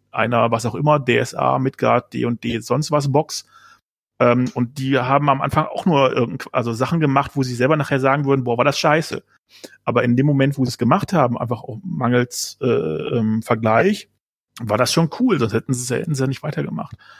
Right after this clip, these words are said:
Und, äh, deswegen, ähm, ist es immer so sehr, ist es immer so ein bisschen einfach zu sagen, ja, warte, was, was die da machen, ja, das ist nicht wirklich gut.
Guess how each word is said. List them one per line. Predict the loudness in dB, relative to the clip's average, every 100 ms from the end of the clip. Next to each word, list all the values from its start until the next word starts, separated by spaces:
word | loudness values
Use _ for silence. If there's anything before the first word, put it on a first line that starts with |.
| -20 -20 -20 _ _
Und, | 0 2 2 0 -4 -2
äh, | -2 0
deswegen, | -2 2 2 4 4 2 0 -6 -2
ähm, | 2 4 4 0 -2
ist | -4 -4
es | -4 -4
immer | 0 2
so | 2 0 0
sehr, | 0 0
ist | -2 -12 -12 -10 -8
es | -8
immer | -6 -4 -2
so |
ein | -2
bisschen | -4 -2 -4 _ _ _ _ _ -10 -10 _ -20 -20 -14 -2
einfach | 2 2 2 0 0 -4
zu | -10 0
sagen, | 2 4 2
ja, | 2
warte, | 0 -4
was, | -4 -4 -4 -4
was | -6 -2
die |
da | 0 0
machen, | 0 0 0 0 0 0 -2
ja, | -2 0 2
das | 0 -2
ist | -6
nicht | -6
wirklich | -6 -12
gut. | -10 -4 -2